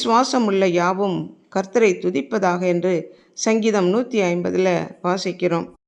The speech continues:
நாம் ஏன் தேவனை தொழுது சேவிக்க வேண்டும்? அவர் நம்மை படைத்த தேவனாக இருக்கிறதுனால. அது மாத்திரமல்ல,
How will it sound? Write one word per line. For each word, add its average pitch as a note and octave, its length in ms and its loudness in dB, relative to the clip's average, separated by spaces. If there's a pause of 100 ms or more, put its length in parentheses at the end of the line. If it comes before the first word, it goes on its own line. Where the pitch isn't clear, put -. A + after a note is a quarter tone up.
நாம் D#4+ 260 6
ஏன் F#4+ 220 6
தேவனை C4+ 640 2
தொழுது B3 380 0
சேவிக்க G#3+ 440 0
வேண்டும்? F3+ 600 -2 (460)
அவர் G3 200 0
நம்மை F3+ 340 0
படைத்த A3+ 440 -2
தேவனாக F3+ 460 -2
இருக்கிறதுனால. E3 920 -4
அது E3 180 -6
மாத்திரமல்ல, F3+ 680 -2